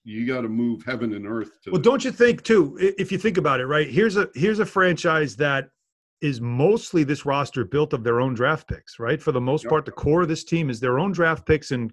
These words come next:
Speaker 2: you know, again, you always gotta acknowledge Garth Snow. It is an
Speaker 1: Absolutely.
Speaker 2: area that he was really good at. But, and then, of course, people will say, "Well, you passed on whoever," whatever. Uh,
Speaker 1: Yeah.
Speaker 2: was it Pastrnak because of Dal Cole instead of Pastrnak? You wanna bring that one up? Fine.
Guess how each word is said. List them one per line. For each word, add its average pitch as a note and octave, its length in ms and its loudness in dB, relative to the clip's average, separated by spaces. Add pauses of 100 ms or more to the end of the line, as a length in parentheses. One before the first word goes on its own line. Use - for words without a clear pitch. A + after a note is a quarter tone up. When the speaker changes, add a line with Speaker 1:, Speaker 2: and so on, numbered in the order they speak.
Speaker 2:
you D3+ 60 -4
know, C3+ 160 0
again, C3 300 0
you A#2+ 80 0
always C#3 180 -2
gotta D3 180 2
acknowledge C3 380 -2
Garth C3+ 280 -2
Snow. B2+ 360 -2 (400)
It B2 40 -4
is A#2 60 -2
an C3+ 220 0
Speaker 1:
Absolutely. C#3+ 60 4
Speaker 2:
area D#3 340 6
that C#3+ 200 2
he C#3 100 0
was B2+ 200 -4
really C#3 300 0
good C#3+ 200 0
at. G#2 220 -4 (680)
But, E3 300 2 (500)
and C3+ 80 -2
then, C#3 100 0
of B2+ 140 -2
course, C#3 200 2
people A#2 240 -4
will A#2 80 0
say, B2+ 160 -8
"Well, C#3+ 300 -4
you B2 260 -8
passed A2+ 380 -10
on G#2 480 -10
whoever," A#2 500 -8
whatever. B2+ 380 -6 (720)
Uh, A#2 240 0
Speaker 1:
Yeah. D#3+ 60 -4
Speaker 2:
was B2+ 100 -2
it A2+ 100 -4
Pastrnak D#3 640 0
because C3+ 240 -2
of B2 100 -10
Dal D3 220 2
Cole D#3+ 380 4
instead C#3+ 200 0
of C3 80 0
Pastrnak? D3 540 -2
You C3 60 -4
wanna C3+ 120 -2
bring C3+ 180 2
that C3+ 140 0
one C#3+ 140 -2
up? C3+ 160 -4
Fine. F#2+ 260 -8